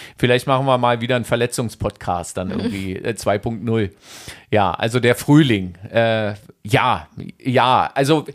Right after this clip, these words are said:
Speaker 1: wenn er sich, äh, gut führt, mag ich den Frühling tatsächlich.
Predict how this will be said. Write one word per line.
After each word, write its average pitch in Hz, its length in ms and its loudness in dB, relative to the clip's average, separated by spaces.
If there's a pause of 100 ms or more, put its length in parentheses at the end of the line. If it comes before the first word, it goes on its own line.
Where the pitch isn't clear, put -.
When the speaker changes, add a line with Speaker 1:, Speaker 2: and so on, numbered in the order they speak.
(180)
Speaker 1:
wenn 175 340 2
er 170 300 0
sich, 147 340 -4
äh, 120 880 0
gut 185 220 -2
führt, 262 480 -2 (400)
mag 139 340 2
ich 233 120 -6
den 202 140 -4
Frühling 180 300 -2
tatsächlich. 180 640 -2